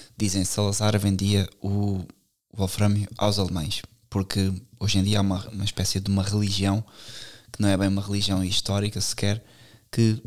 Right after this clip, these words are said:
eh, denomina o eixo como o mal na terra, e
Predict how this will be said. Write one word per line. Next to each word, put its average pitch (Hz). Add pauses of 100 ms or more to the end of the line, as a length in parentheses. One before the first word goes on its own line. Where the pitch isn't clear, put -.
eh, 95
denomina 101 (100)
o 104
eixo -
como 95
o -
mal 95
na 85
terra, 98 (720)
e 95